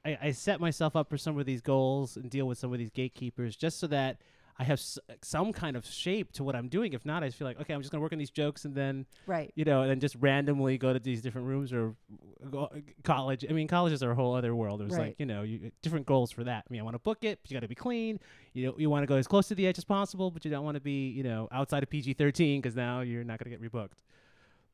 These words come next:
Speaker 1: So I don't know. Well, you were talking about some, some funny places up in, up in the Catskills. I mean, I didn't even, I mean, I have a place up there and I run shows up there, and I didn't even know this.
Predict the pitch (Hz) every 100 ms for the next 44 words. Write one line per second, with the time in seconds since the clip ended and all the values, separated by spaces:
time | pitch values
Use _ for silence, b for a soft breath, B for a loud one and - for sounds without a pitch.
0 | _ _ - 101 95 - 165 208 175 185
1 | 202 247 208 190 180 151 131 123 151 131
2 | 113 - - _ _ _ _ 147 139 151
3 | 147 151 147 143 120 120 127 123 117 113
4 | - 131 127 123 - 127 - - 110 107
5 | 107 - 143 165 160 - 175 127 180 156
6 | 139 131 131 135 127 117 127 131 127 120
7 | 120 - 127 117 151 135 131 131 147 120
8 | 117